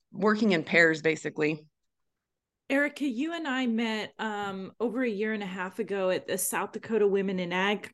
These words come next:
Speaker 2: Conference, and that's how I became familiar with your story and was really just captivi-,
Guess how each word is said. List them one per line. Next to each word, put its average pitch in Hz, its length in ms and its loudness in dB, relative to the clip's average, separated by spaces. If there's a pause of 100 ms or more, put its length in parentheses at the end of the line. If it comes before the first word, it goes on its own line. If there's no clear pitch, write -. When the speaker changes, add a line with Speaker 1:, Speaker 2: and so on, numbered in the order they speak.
(120)
Speaker 2:
Conference, 190 540 -2
and 190 140 -2
that's 185 220 0
how 208 120 2
I 170 140 2
became 202 400 -2
familiar 196 520 2
with 180 200 0
your 180 80 0
story 185 420 0
and 180 120 -2
was 165 160 -4
really 170 300 2
just 180 320 0
captivi-, 190 580 4